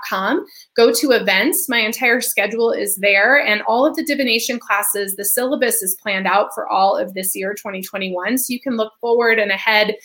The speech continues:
to all of the different things that we learn. We do everything, but we do, um, dive into tarot every month or two, um, and just continue to learn and,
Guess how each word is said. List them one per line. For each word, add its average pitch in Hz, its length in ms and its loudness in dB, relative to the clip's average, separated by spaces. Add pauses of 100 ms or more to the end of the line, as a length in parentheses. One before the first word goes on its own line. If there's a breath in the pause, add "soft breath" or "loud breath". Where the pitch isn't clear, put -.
(340 loud breath)
to 214 440 0
all 226 200 6
of 233 100 0
the 226 60 4
different 214 340 -2
things 208 300 -4
that - 100 -4
we 202 140 -4
learn. 202 400 -4
We 196 80 -6
do 202 180 -8 (100)
everything, 269 800 2
but 226 160 4
we 233 160 -2
do, 262 340 0 (360 loud breath)
um, 226 240 4 (100)
dive 233 260 2
into 233 320 0
tarot 202 580 0
every 214 440 -4 (100)
month 214 320 -4
or 240 160 -4
two, 285 440 -2
um, 202 280 -4
and 214 200 -4
just 220 180 -4
continue 214 420 -6
to 208 120 -2
learn 208 340 0
and, 196 240 -6